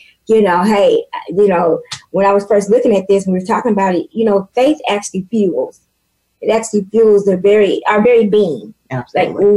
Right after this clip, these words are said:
Speaker 1: we believe that when you get in the car, it's gonna start. That's faith.
Speaker 2: Mm-hmm.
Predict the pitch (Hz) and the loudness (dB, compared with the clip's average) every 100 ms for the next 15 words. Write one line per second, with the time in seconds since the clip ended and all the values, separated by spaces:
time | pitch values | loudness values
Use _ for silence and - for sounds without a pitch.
0 | 208 240 262 220 226 220 220 208 196 202 | 2 2 0 2 2 4 2 2 0 0
1 | 208 190 185 226 220 214 226 202 202 202 | 0 -2 -2 0 0 0 0 2 2 0
2 | - 208 220 - 170 - 160 220 - _ | -2 -2 -2 -6 -10 -6 -6 -6 -14 _
3 | 160 135 139 | -2 0 0